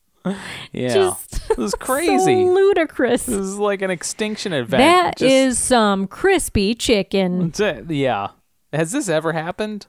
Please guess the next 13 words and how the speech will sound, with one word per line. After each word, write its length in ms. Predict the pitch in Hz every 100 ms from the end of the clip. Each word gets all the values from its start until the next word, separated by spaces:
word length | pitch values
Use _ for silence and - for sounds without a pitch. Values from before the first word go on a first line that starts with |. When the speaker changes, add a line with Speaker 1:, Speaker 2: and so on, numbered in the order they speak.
| -
Speaker 1:
Like 220 | 131 117
a, 300 | 110 104 104
like 100 | 101
Speaker 2:
I 160 | 311 403
Speaker 1:
a 20 |
meteor 60 | 330
Speaker 2:
want 360 | 269 262 285 220
my 240 | 233 247
chicken 760 | 254 - 233 214 202 180 170 170 - _ _ _
Speaker 1:
this 200 | 135 139
size? 340 | - 139 123
Speaker 2:
well 440 | 233 311 233 208 233
done. 680 | 233 277 269 233 185 175